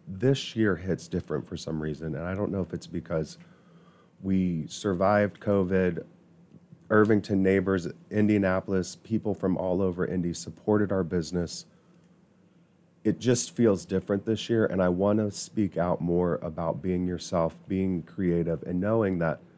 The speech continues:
you can be whatever you wanna be, and you can be a successful business owner as a gay man, as a lesbian, as non-binary, as trans, as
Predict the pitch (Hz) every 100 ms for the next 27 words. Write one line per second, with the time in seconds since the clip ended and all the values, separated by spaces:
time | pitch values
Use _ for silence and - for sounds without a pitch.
0 | - _ _ _ - 104 139 135 85 107
1 | 113 87 85 78 78 73 104 113 76 76
2 | - 92 117 117 95 113 117 - 82 -
3 | 82 - 82 82 80 82 - 82 82 80
4 | 78 78 76 92 95 92 92 80 76 80
5 | 87 85 92 90 87 80 80 87 85 90
6 | 90 85 85 73 - 98 92 76 73